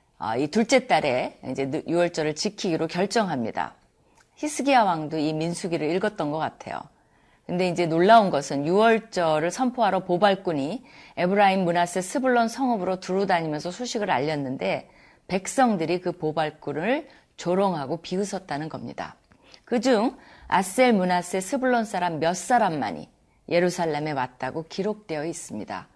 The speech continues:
이들의 영적 상태를 보여주는 참으로 놀라운 사건입니다. 유대인들은 또 전통적으로 유월절 끝에 무슨 책을 읽는지 아세요? 흥미롭게도 아가서를 읽습니다. 전혀 어울릴 것 같지 않은,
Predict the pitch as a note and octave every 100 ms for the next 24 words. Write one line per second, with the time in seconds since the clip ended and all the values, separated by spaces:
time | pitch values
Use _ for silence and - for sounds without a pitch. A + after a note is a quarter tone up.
0 | _ _ _ G#3+ B3+ C4 A3+ E3 E3+ G3+
1 | - F#3+ E3+ E3 D#3+ - C#3+ C#3+ C#3+ A#2+
2 | D3 G#3 - _ _ - B3 G#3+ G3 D3+
3 | D#3+ F3+ F3 G3+ A#3 G#3+ E3 B2+ - -
4 | - _ _ _ - - - G#3+ A3+ D4
5 | C#4 G#3 F3 D3+ A3+ - - A3 G#3 G3
6 | A3 C4 G#3 F#3 F#3+ F3+ G3 A#3 A3+ A#3
7 | A3+ D4 - B3 B3 - - _ - F#3+
8 | C4+ C#4+ - B3+ A#3 F3+ D#3+ D#3 F#3 D#3+
9 | C3 C#3+ F3 D4 - _ - _ _ -
10 | C#4+ D4+ C4+ B3 E3+ F#3 - - E3 F3
11 | A#3 A#3 G#3+ F3 D#3 D#3 - D3 A#2+ D3+
12 | D3 _ _ _ - C4+ D#4+ D#4+ G3 G#3
13 | A3 G#3+ F#3+ D#3 - D#3+ C3+ D3+